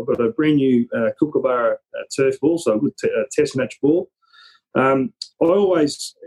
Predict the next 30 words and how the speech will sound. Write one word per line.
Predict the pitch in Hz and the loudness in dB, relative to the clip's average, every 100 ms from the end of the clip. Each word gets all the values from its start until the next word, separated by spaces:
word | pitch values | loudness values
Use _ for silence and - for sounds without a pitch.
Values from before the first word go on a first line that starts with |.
| - | -4
now | 143 143 | -2 0
this, | 180 - | 0 0
this | 180 - | -2 0
varies. | 147 147 120 117 | 0 0 0 -2
So | 123 | -2
this, | 139 - | -2 -2
as | 127 | -4
you | 127 | -2
said, | - 120 139 | 0 0 0
this | |
is | 147 | 0
the | 139 | 0
way | 127 | 0
I | 123 123 | 0 0
used | 113 - | 0 -2
to | |
do | 120 143 | 0 0
it, | 165 | 0
'cause | 127 117 | 0 0
there's | 113 | 0
so | 143 135 | -2 0
many | 123 | 0
different | 123 117 117 113 | -2 -2 -2 0
ways | 117 110 | 0 0
you | 107 | -2
could | 104 | 0
do | 113 110 | 0 0
it, | - | -2
and, | 110 107 98 | -4 -4 -6
and | 110 107 | -2 -2